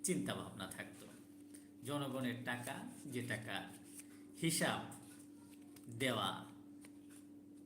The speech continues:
দরকার থাকলেও কিংবা নিয়ম থাকলেও তা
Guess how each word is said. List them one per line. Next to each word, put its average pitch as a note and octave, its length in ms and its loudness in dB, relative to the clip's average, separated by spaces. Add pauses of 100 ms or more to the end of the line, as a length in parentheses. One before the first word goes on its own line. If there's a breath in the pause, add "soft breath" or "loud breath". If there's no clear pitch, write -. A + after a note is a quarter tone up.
(180)
দরকার B2 460 2 (560)
থাকলেও F3 460 6 (140)
কিংবা A#2+ 320 0
নিয়ম A2 200 -2 (120)
থাকলেও C#3 380 0 (760)
তা A#2 120 6